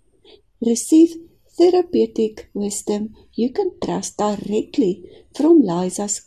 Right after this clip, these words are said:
Christian counselor, Jim Kress, who weighs in throughout the book. Wat 'n mondvol. Hierdie boek wat oor verhoudinge handel,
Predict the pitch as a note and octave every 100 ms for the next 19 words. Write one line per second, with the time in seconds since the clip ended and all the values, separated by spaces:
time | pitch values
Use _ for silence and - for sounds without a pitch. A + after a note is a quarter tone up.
0 | _ - D4 - D4+ C4+ - G#3 F#3+ -
1 | - G3+ G3+ G3+ - _ _ B3 B3 A#3+
2 | - C#4+ B3+ G3 A#3+ - - - _ A3
3 | A3 G#3 G#3 D4 C#4 - - A3 G3+ G3+
4 | _ _ - A3+ A3 G3+ G3 G3+ _ G#3+
5 | - F3 - - _ _ _ _ _ _
6 | _ _ F#3+ - B3+ A3 F#3+ F#3+ - -
7 | - A3 _ _ _ _ - - - -
8 | D#4 G#4 G3+ A#3+ A#3+ - _ _ - G#3+
9 | - A3 G#3+ - G#3+ G3 F#3+ A3 B3+ C4
10 | G3 F3 F#3+ G3 F#3+ G3 -